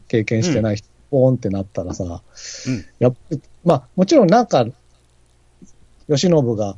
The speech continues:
Speaker 1: 岡本育てたとか、
Speaker 2: ええ。
Speaker 1: そういう、なんかね、種をまくこと
Speaker 2: 辞めた後にね、そういう尾ひれ、
Speaker 1: かもし-
Speaker 2: ひ-、歯ひれがつくんですけどね。
Speaker 1: そうそう、
Speaker 2: うん。
Speaker 1: かもしれないけど、やっぱり、
Speaker 2: うん。
Speaker 1: 例えば優勝を目指そうとか、そういう面におい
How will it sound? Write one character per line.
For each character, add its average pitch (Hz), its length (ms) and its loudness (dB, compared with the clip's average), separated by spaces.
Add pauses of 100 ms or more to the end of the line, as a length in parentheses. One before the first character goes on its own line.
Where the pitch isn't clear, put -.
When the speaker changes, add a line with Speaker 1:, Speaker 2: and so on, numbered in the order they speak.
(480)
Speaker 1:
岡 131 200 2
本 135 200 2
育 - 100 -4
て - 260 -16
た 92 140 -8
と 98 80 -10
か、 104 380 -2
Speaker 2:
え - 20 -20
え。 - 80 -20
Speaker 1:
そ 160 200 2
う 156 60 6
い 151 140 4
う、 165 100 -4 (100)
な 185 140 2
ん 147 40 -2
か 107 100 0
ね、 143 180 -2 (580)
種 240 260 4
を 160 60 4
ま 127 120 4
く - 0 -
こ 135 60 -4
と 143 60 0
Speaker 2:
辞 160 60 4
め 139 60 0
た 254 160 4
後 320 200 0
に 123 160 -2
ね、 175 300 -4 (320)
そ 143 220 -2
う 143 40 0
い 131 180 2
う 120 60 -2
尾 190 120 0
ひ 156 100 -10
れ、 123 100 -4
Speaker 1:
か - 60 -8
も 175 60 -2
し- 151 100 -8 (220)
Speaker 2:
ひ-、 - 0 -
歯 170 320 -2
ひ 160 120 -6
れ 113 80 -4
が 95 120 -8
つ - 100 -16
く 147 100 -6
ん 107 60 -8
で 82 80 -16
す - 100 -20
け 90 120 -20
ど 87 80 -18
ね。 139 200 -18
Speaker 1:
そ 156 160 0
う - 40 -2
そ 117 100 -8
う、 107 40 -12
Speaker 2:
う - 20 -18
ん。 - 40 -20
Speaker 1:
か 190 140 -2
も 180 100 -2
し - 140 -10
れ 202 120 -6
な 240 120 -6
い 196 80 -6
け 113 140 -8
ど、 113 100 -6
や 113 80 -4
っ 123 60 -10
ぱ - 160 -4
り、 202 80 0
Speaker 2:
う - 20 -8
ん。 - 40 -10
Speaker 1:
例 - 1120 -10
え 302 60 -2
ば 233 80 4
優 151 140 4
勝 185 220 2
を - 20 4
目 151 100 0
指 165 160 0
そ 196 140 0
う 156 60 0
と 110 100 -6
か、 104 460 -6
そ 180 200 -2
う 190 60 2
い 196 80 4
う 190 80 2
面 185 220 4
に 107 60 0
お 98 40 -4
い - 40 -10